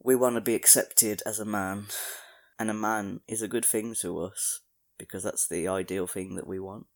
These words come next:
So for people to say, "All men are trash," is, like, hurtful for us. But at the same time, it's true, and we benefit from male privilege and stuff once we're hashtag passing. Ugh. But, you know, that's just how society is.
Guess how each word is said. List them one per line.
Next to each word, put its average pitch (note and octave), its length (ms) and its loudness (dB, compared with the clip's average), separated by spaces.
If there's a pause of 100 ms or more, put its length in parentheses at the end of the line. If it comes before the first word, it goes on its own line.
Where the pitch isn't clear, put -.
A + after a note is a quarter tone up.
So - 160 -6
for - 100 -6
people G#2+ 260 -6
to - 80 2
say, G2+ 500 4 (360)
"All A2+ 140 -2
men F2+ 140 -2
are F2 60 -4
trash," G2 400 -2
is, F2+ 100 -8
like, - 320 -10
hurtful F#2 460 -4
for F#2 200 -6
us. - 380 -6 (100)
But G#2+ 120 0
at G2 40 0
the G#2 80 0
same G#2 300 4
time, G2+ 400 -2
it's - 160 0
true, G2 340 -2
and F#2+ 160 -4
we G#2 80 -2
benefit G2 520 -4
from E2+ 260 -2 (120)
male F#2+ 260 -4
privilege F#2 560 -6
and F2 100 -8
stuff - 320 -2
once F2 320 -4
we're F2+ 260 -4 (160)
hashtag F2+ 720 -4 (160)
passing. F2+ 640 -2
Ugh. A2 1080 2
But, - 260 -2
you G#2+ 100 -4
know, F#2 260 -4
that's - 340 -2
just - 200 0
how G2 140 0
society F2+ 580 -2
is. G2 240 -8